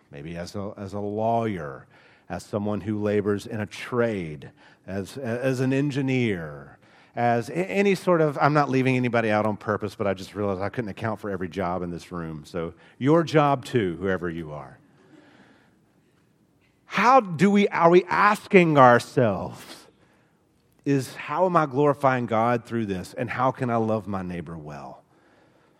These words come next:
That's what Ruth compels us to do that. So a primary way that we extend grace and love to others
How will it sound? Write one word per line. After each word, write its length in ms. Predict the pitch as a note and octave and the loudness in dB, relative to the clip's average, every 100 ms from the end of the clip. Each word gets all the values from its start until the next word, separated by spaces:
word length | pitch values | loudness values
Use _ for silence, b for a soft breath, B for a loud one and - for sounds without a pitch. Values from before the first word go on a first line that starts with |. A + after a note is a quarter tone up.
| - | -6
That's 220 | D#3+ E3+ | -4 -4
what 160 | G3+ | -4
Ruth 220 | D3 G3 - | 0 0 0
compels 440 | C#3+ C3+ F3+ E3 | -4 0 0 0
us 120 | B2+ | -6
to 100 | - | -8
do 220 | F2+ A#2+ | -4 -2
that. 360 | G3+ D#2 C#2 C#2 - _ _ _ _ _ _ _ _ _ _ _ - | -2 -6 -14 -20 -20 _ _ _ _ _ _ _ _ _ _ _ -10
So 220 | - D#3+ | 0 2
a 60 | C#3+ | 2
primary 600 | - D#3+ G#3 G3 C#3 B2 | -2 -2 0 2 0 0
way 300 | A2+ B2 B2 | -2 0 0
that 120 | A#2+ | -2
we 140 | A#2+ | -2
extend 460 | A#2 - - B2 A2 | -4 -6 -6 -4 -4
grace 340 | G#2+ A2 A2 | -2 -2 -4
and 100 | G#2+ | -6
love 200 | G#2 G#2 | -4 -4
to 120 | G2 | -6
others 540 | D#2+ G#2 E2+ D2 D2+ | -6 -6 -6 -12 -16